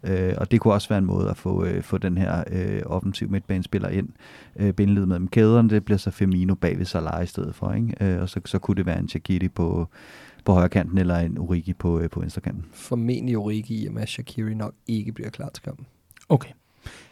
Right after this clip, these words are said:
Speaker 3: Jeg skal, ja, det var jo nærmest et bud på startopstillingen, fordi de, øh, bagerste fem giver sig selv, øh, langt hen ad vejen, ved, ved at tro, at, øh, Matip, Van Dijk og så de to bakker, vi kender så godt,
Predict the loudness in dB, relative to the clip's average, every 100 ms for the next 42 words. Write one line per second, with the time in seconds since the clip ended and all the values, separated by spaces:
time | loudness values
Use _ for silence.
0 | _ _ _ 2 2 4 4 4 6 4
1 | 4 6 6 4 2 0 -4 -2 0 2
2 | 4 4 2 0 0 -6 4 6 6 6
3 | 2 2 0 -2 -2 -2 0 0 0 0
4 | -2 -2 0 2 2 0 -2 0 0 -2
5 | -4 2 0 0 0 0 2 0 2 2
6 | -4 -20 -10 -2 2 4 4 2 2 -2
7 | -2 0 2 0 0 2 2 2 2 2
8 | 2 0 -2 0 2 2 0 -2 0 0
9 | 2 0 0 -2 0 -2 2 2 4 2
10 | 2 0 0 -2 0 -2 2 2 2